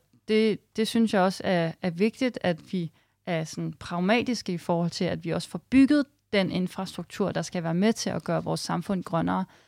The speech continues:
Men vi skal jo stoppe med at, at, at bygge så mange kontorbygninger og alle mulige bygninger, udvidelse af Aarhus Havn og hvad ved jeg, som kommer til at tage rigtig meget cement med sig. Så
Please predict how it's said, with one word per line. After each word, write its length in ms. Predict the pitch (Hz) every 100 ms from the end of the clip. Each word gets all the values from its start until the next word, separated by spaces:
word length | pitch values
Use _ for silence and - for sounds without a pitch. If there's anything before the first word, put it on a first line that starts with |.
| _ _
Men 220 | 208 185
vi 60 | 175
skal 180 | - 180
jo 100 | 175
stoppe 360 | - 269 269
med 80 | 220
at, 180 | - 170 -
at, 100 | 175 - -
at 80 |
bygge 260 | - 233 -
så 120 | -
mange 480 | 190 160 160 170 185 - _ _ _ _
kontorbygninger 1120 | - 180 - - 277 - 202 185 - 170 170 170
og 400 | - - 170 - - - - -
alle 280 | 240 254 277
mulige 300 | 220 196 202
bygninger, 400 | - 196 202 190
udvidelse 720 | - 220 220 226 180 - 190
af 60 | -
Aarhus 360 | 190 208 208
Havn 520 | - - 190 190 190 185
og 80 |
hvad 140 | 175 190
ved 140 | 185
jeg, 260 | 180 175 180
som 200 | 202 180
kommer 200 | 185 180
til 160 | -
at 120 | 214 - _
tage 200 | - 202
rigtig 320 | 190 208 226
meget 200 | 208 180
cement 400 | - 196 208 196
med 200 | 202 190
sig. 180 | 190 208
Så 140 | -